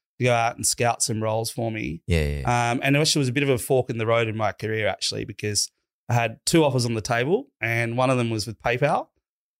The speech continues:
Speaker 1: Uh, and this was back in two thousand and nine, probably, two thousand and ten, so a little while now. Um, and the other one was with this software platform, but it was all about investment banking and trading and the buy side of that,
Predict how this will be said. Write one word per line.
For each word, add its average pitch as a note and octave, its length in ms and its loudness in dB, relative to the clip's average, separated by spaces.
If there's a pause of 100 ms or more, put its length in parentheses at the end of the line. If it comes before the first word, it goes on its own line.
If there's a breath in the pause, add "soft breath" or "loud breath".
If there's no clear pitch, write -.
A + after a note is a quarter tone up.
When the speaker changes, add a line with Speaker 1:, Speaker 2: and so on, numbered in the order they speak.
Speaker 1:
Uh, A2+ 400 0
and A#2+ 100 2
this C#3 120 2
was C3 100 -4
back A2+ 220 -2
in A2 120 -4
two - 220 -4
thousand A2 800 0
and G#2+ 200 -6
nine, B2 460 2
probably, F3+ 440 0
two - 140 -6
thousand A#2 320 2
and G#2+ 100 -8
ten, - 300 -4
so A#2 240 2
a - 20 -2
little A#2+ 220 -4
while A2 220 2
now. C#3 280 -2 (320)
Um, C#3+ 500 4
and C#3 140 4
the C#3+ 80 4
other F3 140 4
one D3+ 240 4
was B2+ 260 4
with A#2+ 480 2 (220 loud breath)
this B2+ 200 2
software D#3 380 2
platform, C#3 560 2
but C3+ 160 2
it B2 60 0
was A#2+ 160 -2
all A#2+ 100 4
about A2+ 440 2
investment A2 440 0
banking G#2 320 -2
and G2 100 -4
trading G2+ 580 0
and G2 320 -6
the G2 60 -8
buy G2 220 2
side F#2+ 300 0
of F#2+ 100 -2
that, G2 180 0